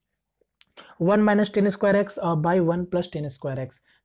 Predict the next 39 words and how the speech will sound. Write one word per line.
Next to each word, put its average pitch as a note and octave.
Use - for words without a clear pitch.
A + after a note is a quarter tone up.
तो G3+
इसको G3
भी A#3
आप A3+
सॉल्व G#3
करोगे, G#3
देखोगे F#3+
जो E3+
भी G3
ऑप्शन F#3+
होगा F#3+
उसके F#3
regarding F3
वही D#3
मेरा F3+
इसका E3+
आंसर D#3
हो E3
जाता, D#3
ठीक F#3
है। G3
तो E3
यहाँ E3
पर E3+
मैं E3+
इसको E3
हालांकि E3
सॉल्व E3+
भी F3+
कर F3
देता E3+
हूँ, E3
तो E3
ये D#3+
क्या F#3
हो F3+
जाएगा, C#3+
व-, E3
वन, G3+